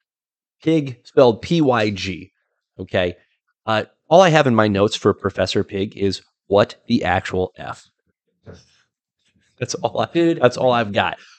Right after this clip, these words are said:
Speaker 1: Dude was an opera singer and apparently in the circus where he developed an exquisite ability to throw knives
Speaker 2: This
Speaker 1: accurately.
Speaker 2: is the conversation that started this top
Speaker 1: So
Speaker 2: five.
Speaker 1: somehow he's Bullseye,
Speaker 2: Dude.
Speaker 1: but dresses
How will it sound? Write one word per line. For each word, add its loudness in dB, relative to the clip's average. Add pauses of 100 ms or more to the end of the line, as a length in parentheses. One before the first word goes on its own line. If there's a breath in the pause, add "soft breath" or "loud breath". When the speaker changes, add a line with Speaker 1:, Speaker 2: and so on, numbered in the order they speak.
(160 soft breath)
Speaker 1:
Dude 8
was 4
an 0
opera -2
singer 0
and 0
apparently 2 (360)
in 2
the 4
circus 2 (320)
where 2
he 0
developed 2 (200)
an -2
exquisite 0
ability 0
to -4
throw 0
knives -4
Speaker 2:
This -16
Speaker 1:
accurately. 0
Speaker 2:
is -6 (140)
the -12
conversation -8 (100)
that -20
started -8 (140)
this -6 (260)
top -4
Speaker 1:
So 2
Speaker 2:
five. 2
Speaker 1:
somehow 0
he's 2
Bullseye, 4 (240)
Speaker 2:
Dude. -20 (380)
Speaker 1:
but 4
dresses 0